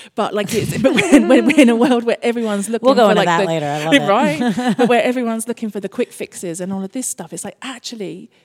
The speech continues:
Speaker 1: this is the best quick, quick fix you'll ever do for yourself, yet it's not a quick fix. Like, there's noth-, 'cause there's nothing to fix.
Speaker 2: Right. It's just an unfolding.
Speaker 1: It's a total unra-, unraveling, unfolding,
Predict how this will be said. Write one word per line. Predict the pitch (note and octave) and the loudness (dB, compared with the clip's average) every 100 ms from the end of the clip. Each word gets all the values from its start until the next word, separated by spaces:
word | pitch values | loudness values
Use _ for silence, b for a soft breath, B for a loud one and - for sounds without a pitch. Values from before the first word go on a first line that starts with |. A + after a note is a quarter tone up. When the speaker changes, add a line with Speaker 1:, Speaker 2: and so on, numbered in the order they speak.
| b - | b -8
Speaker 1:
this | A#3 | -6
is | D#4 | -6
the | - G3+ | -6 -8
best | - - A3 C#4 - | -6 -4 -2 -4 -10
quick, | - B3 - - _ | -10 -12 -12 -20 _
quick | - B3 | -8 -8
fix | - A#3 - - | -6 -8 -8 -8
you'll | F#3 E3+ - | -10 -8 -4
ever | F#3+ G#3 F3+ F#3 | -4 -4 -6 -8
do | E3 G#3+ B3+ | -6 -4 -4
for | - | -8
yourself, | F3 E3+ - - - A#3+ _ | -16 -14 -16 -16 -16 -16 _
yet | - G3 G3+ - _ | -8 -4 -4 -6 _
it's | F#3+ C#3+ | -10 -8
not | G3+ F3+ G3+ | -8 -8 -10
a | |
quick | - A3 - | -10 -12 -14
fix. | - - - - - | -20 -20 -20 -18 -16
Like, | A3+ - | -14 -10
there's | G3 G#3+ | -8 -6
noth-, | G#3+ - | -8 -10
'cause | - A#3 | -10 -8
there's | A3 A3+ | -8 -8
nothing | A#3 B3+ A3+ | -10 -10 -14
to | F#3 D#4 D#4+ | -4 -4 -2
fix. | - - _ - - - D#3+ | -6 -16 _ -10 -10 -14 -10
Speaker 2:
Right. | G#3 D#3 - | -8 -8 -10
It's | F3+ - | -14 -10
just | G3 - | -10 -8
an | D3+ | -8
unfolding. | C#3 E3+ E3 A#2+ - - | -10 -8 -10 -10 -18 -10
Speaker 1:
It's | G#3+ F#3 | -6 -6
a | G#3 | -6
total | - - A#3+ A#3+ - F#3+ D#3 - | -10 -8 -6 -6 -8 -12 -12 -12
unra-, | E3+ D#3+ C3+ - F#3 F#3 F#3+ F#3 | -12 -10 -12 -14 -16 -8 -8 -6
unraveling, | E3+ F3+ G3 F#3+ D#3+ F3 | -10 -8 -6 -6 -8 -14
unfolding, | - E3+ - G#3 F3+ - | -14 -16 -8 -6 -6 -10